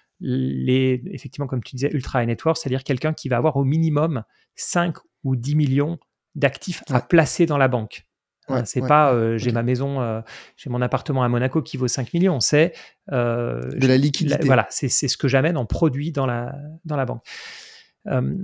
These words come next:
Speaker 1: pour moi, c'est une étape avant le, le family office. Le family office étant donc, euh, euh, des gestionnaires qui me sont dédiés ou qui sont dédiés à un,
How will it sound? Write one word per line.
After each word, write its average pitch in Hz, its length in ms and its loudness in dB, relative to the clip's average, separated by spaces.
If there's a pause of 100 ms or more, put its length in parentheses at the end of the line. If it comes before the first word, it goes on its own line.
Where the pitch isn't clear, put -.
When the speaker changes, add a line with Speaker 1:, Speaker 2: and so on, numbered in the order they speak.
(160)
Speaker 1:
pour 170 220 4
moi, 170 540 6
c'est - 400 4
une 139 180 6
étape 175 420 4
avant 147 300 4
le, 123 640 4
le 127 120 0
family 131 340 4
office. 185 420 0
Le 135 60 -4
family 120 340 2
office 127 380 0
étant 143 240 0
donc, 127 220 -2
euh, 117 200 0 (440)
euh, 127 240 -6 (1400)
des 139 320 4
gestionnaires 147 640 2
qui - 140 -2
me 147 140 6
sont 165 220 0
dédiés 147 320 6
ou 175 60 2
qui - 160 -8
sont 135 200 -4
dédiés 135 280 2
à 131 60 2
un, 120 300 -2